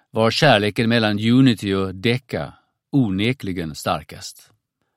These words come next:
Den skulle också visa sig vara den mest uthålliga.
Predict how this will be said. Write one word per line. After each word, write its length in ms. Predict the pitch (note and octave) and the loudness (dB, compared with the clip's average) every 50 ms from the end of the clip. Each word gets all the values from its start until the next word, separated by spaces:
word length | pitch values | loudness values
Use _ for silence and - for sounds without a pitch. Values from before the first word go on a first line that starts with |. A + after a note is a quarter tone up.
| _ _ _ _ _ _ _ _ _ _ _ _ _ _ _ _ _ - | _ _ _ _ _ _ _ _ _ _ _ _ _ _ _ _ _ 2
Den 200 | C3 C3+ B2+ B2+ | 4 4 4 4
skulle 200 | - - C#3+ F3+ | 2 2 2 2
också 380 | F#3 - - - D#3+ D#3+ D3+ | 2 2 0 0 2 4 4
visa 320 | C#3+ D#3 D#3 C3 - B2 A2 | 4 2 2 2 2 0 0
sig 140 | - A#2+ | 0 0
vara 280 | G#2 A2 A2 A2 A#2 B2 | 2 4 4 4 4 4
den 160 | C3+ D3 C#3+ | 4 4 4
mest 260 | C3 G#2 F#2+ - - | 4 2 0 -2 -2
uthålliga. 800 | - C#3+ C#3+ B2 - - B2 C3 D3 D#3+ D#3+ A2+ F#2+ D#2 C#2+ - | -2 -2 -2 -4 -4 -2 -2 0 0 0 -2 -4 -6 -6 -8 -10